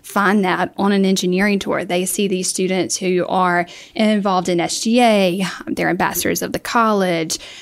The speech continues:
they're on the Formula S A E team, they're in Engineers Without Borders, and they see that they can be a well-rounded engineering student. And they want to be like that.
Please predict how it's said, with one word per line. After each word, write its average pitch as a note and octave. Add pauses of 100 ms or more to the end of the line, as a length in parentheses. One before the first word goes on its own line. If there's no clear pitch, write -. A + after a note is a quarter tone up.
they're F#3+
on D#3+
the D#3
Formula E3+
S -
A F#3+
E A#3
team, F#3
they're E3
in D#3+
Engineers F3
Without E3+
Borders, G#3
and G3+
they G#3
see A3+
that A3
they G3
can G#3
be F#3+
a F#3
well-rounded F#3
engineering F3+
student. E3+ (1080)
And A3
they A3
want A3
to E3+
be A#2
like -
that. -